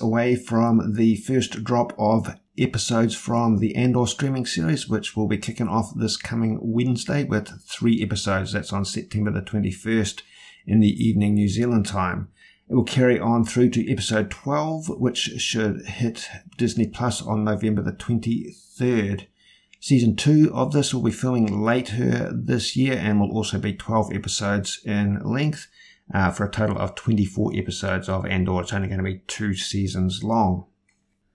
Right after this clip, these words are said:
The first season takes place between five and four years before the Battle of Yavin, so it spans about a year, starting five years before the Battle of Yavin,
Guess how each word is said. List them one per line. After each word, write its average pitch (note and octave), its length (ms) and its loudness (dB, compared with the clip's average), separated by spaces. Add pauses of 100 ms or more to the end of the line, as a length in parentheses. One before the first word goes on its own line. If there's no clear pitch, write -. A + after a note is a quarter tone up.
(200)
The - 100 -10
first D#3 300 4
season C3 440 6
takes B2+ 320 0
place B2+ 340 0
between A#2+ 600 0
five C3+ 560 -2
and A2+ 260 0
four B2 340 4
years A2+ 540 4
before A2 380 -2
the G#2+ 80 2
Battle G#2+ 260 0
of G2+ 80 2
Yavin, A2+ 340 2
so G#2 120 -2
it - 80 -4
spans G#2+ 280 -2
about G#2 260 0
a - 20 0
year, G#2 320 0
starting F#2+ 400 -2
five G#2 320 -2
years G#2+ 180 -4
before G#2 280 -6
the G#2 40 -2
Battle G2+ 280 -2
of - 80 -4
Yavin, A2+ 460 -2